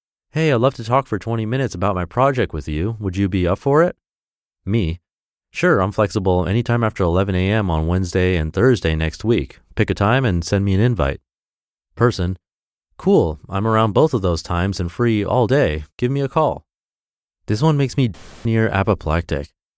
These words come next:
Email exchanges aren't free, neither is calendar carving and scheduling. I clearly gave two windows of time and specifically asked for one twenty-minute slot to be chosen.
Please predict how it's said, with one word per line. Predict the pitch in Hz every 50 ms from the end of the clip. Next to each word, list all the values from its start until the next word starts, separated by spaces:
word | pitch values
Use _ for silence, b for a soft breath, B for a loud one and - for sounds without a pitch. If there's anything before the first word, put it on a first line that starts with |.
| _ _ -
Email | 120 110 123 123 120
exchanges | 120 - - - 117 117 110 113 104 - -
aren't | - 92 95 98 90
free, | - - - 120 120 127 110 76 67 65 67 69 - -
neither | 82 80 80 82 85 82
is | 82 80 -
calendar | - - 92 85 90 92 90 87
carving | - 98 95 92 90 98 95
and | 92 87
scheduling. | - - - 90 107 117 - 92 76 69 67 69 - - _ _ _ _ _ _ _ _ _ -
I | 80
clearly | - - 98 95 95 92 92
gave | 85 95 92 92 90 85
two | - - 98 101
windows | 101 107 101 101 92 92
of | 87 82
time | - 110 123 123 113 104 104 104 92
and | 85
specifically | - - 95 87 - 107 - 107 98 101 98 -
asked | - 101 107 110 104 - -
for | - 101 87
one | 82 87 95 104 107 104
twenty-minute | 92 - - 117 127 139 139 139 139 135 127
slot | - - - 143 147 127 113 113 -
to | -
be | 110 110 98
chosen. | - 117 127 139 135 - - 71 -